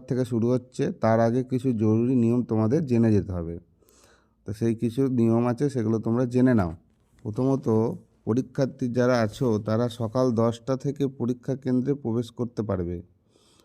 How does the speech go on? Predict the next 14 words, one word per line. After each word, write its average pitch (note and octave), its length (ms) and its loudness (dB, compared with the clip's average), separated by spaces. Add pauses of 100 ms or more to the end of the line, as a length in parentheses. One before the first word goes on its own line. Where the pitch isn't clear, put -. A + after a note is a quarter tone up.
(140)
পরীক্ষা B2+ 400 2
শুরু B2 280 2
হবে C3 360 4
সকাল A#2+ 600 2
দশটা A#2 380 -2
পঁয়তাল্লিশ A#2 600 0
মিনিটে। B2 360 0 (640)
প্রশ্নপত্র C#3+ 760 0
বিতরণ C3 420 4
করা B2+ 280 0
হবে C3+ 280 0
দশটা A2 420 0
পঁয়তাল্লিশ B2 560 -2
মিনিটে C3+ 400 0